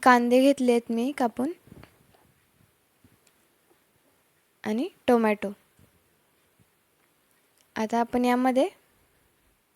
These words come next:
दही घालून घेऊयात. इथे मी एक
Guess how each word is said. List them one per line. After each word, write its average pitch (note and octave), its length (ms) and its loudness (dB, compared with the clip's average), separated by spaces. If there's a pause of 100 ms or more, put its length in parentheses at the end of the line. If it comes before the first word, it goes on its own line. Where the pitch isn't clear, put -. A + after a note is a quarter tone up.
(1700)
दही A#3 400 4
घालून A#3 380 2
घेऊयात. A3+ 280 0 (4000)
इथे A3+ 240 -4
मी B3+ 180 -2 (1600)
एक A3 240 4